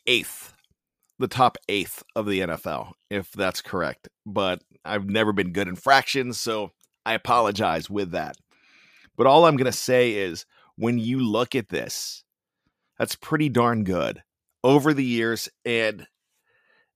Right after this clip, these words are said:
they've done some things in this draft that a lot of people didn't want them to do. They did some things that people were excited about,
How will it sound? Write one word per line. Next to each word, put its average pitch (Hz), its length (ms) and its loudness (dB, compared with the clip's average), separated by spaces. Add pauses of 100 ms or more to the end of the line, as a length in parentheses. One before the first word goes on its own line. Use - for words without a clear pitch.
they've 135 320 4
done 143 240 6
some 139 220 0
things 123 580 -4 (240)
in 117 120 2
this 117 160 0
draft 110 440 0
that 113 200 0 (100)
a 120 60 -2
lot 110 180 4
of 107 80 -2
people 107 220 -2
didn't 87 300 -2
want 101 200 -8
them 135 180 -4
to 139 80 0
do. 143 340 -2 (500)
They 131 220 4
did 123 320 0
some 135 220 -2
things 131 680 -4 (520)
that 113 300 4 (200)
people 107 240 -4
were 147 140 4
excited 131 440 0
about, 80 300 -2